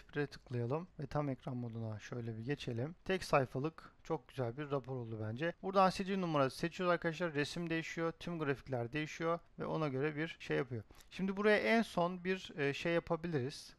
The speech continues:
Bir koşullu biçimlendirme yaparak eğer hedef, e, gerçekleşen geçmişse yeşil, geçmemişse kırmızı gibi bir şey yapabiliriz.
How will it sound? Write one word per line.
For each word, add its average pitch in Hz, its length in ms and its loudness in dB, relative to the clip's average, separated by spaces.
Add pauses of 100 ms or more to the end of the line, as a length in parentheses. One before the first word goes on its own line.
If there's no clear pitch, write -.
Bir 151 140 -4
koşullu 151 500 -6
biçimlendirme 147 680 0
yaparak 147 480 2
eğer 151 260 6
hedef, 143 680 2
e, 135 80 2
gerçekleşen 139 640 2
geçmişse 139 680 0
yeşil, 135 460 -2 (280)
geçmemişse 143 760 -2 (100)
kırmızı 147 440 -2
gibi 143 260 -4
bir 139 80 0
şey 147 220 -2
yapabiliriz. 143 760 0